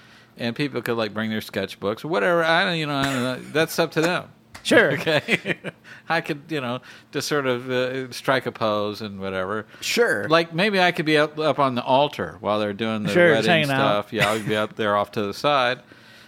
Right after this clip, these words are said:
Speaker 1: you know, just, uh, hanging out. So that, that's
Speaker 2: Like, be careful. Don't let her talk you into anything.
Speaker 1: Right.
Speaker 3: Yeah.
Speaker 1: That's right.
Speaker 2: It's kinda
Speaker 3: Yeah.
Speaker 2: just good sage advice. I like that.
Speaker 1: That's
Speaker 3: Yeah,
Speaker 1: right.
Speaker 3: no, it's
Speaker 1: That,
Speaker 3: solid.
Speaker 1: so there, there, that's, that's one down right there.
Speaker 3: That's good.
Speaker 2: Absolutely. I think you're, you're,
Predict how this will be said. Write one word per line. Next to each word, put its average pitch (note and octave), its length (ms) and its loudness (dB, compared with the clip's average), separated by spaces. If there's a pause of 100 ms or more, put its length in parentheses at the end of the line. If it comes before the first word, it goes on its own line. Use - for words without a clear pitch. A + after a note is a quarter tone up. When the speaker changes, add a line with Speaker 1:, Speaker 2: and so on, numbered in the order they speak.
(120)
Speaker 1:
you A#2+ 200 -4
know, G2+ 180 0
just, G#2+ 460 -4
uh, A2 340 -2
hanging C3+ 320 -8
out. E3+ 240 -8
So - 180 -2
that, D#3 280 0
that's D3+ 400 -2
Speaker 2:
Like, C#3+ 160 -4
be F3+ 140 8
careful. G#3 360 8
Don't E3+ 140 6
let F3+ 80 4
her F3 80 4
talk F#3 240 6
you F3 80 6
into F3 160 4
anything. C#3 560 -2 (180)
Speaker 1:
Right. B2 140 2
Speaker 3:
Yeah. A#2+ 240 2
Speaker 1:
That's A2 220 -4
right. F2+ 140 -4
Speaker 2:
It's D#2+ 80 -8
kinda - 160 2
Speaker 3:
Yeah. G2+ 40 2
Speaker 2:
just F2+ 120 -4
good D3 280 -2
sage C#3+ 240 0
advice. C3+ 380 -2
I D3 60 -4
like C#3 180 -4
that. D3+ 280 -4
Speaker 1:
That's - 100 -6
Speaker 3:
Yeah, C3+ 160 0
Speaker 1:
right. - 60 -2
Speaker 3:
no, - 180 2
it's D3+ 100 -2
Speaker 1:
That, A2+ 60 -4
Speaker 3:
solid. B2+ 420 2
Speaker 1:
so A2+ 100 -2
there, C3+ 240 0
there, B2 380 -6
that's, C3+ 400 -2 (400)
that's C#3 240 0
one D3 240 0
down A2+ 260 2
right A#2+ 200 -2
there. E3+ 340 -6
Speaker 3:
That's - 200 -10
good. D#4+ 120 2
Speaker 2:
Absolutely. C4 260 8
I G#3+ 80 10
think C4+ 180 2
you're, F3 160 2
you're, D#3+ 240 4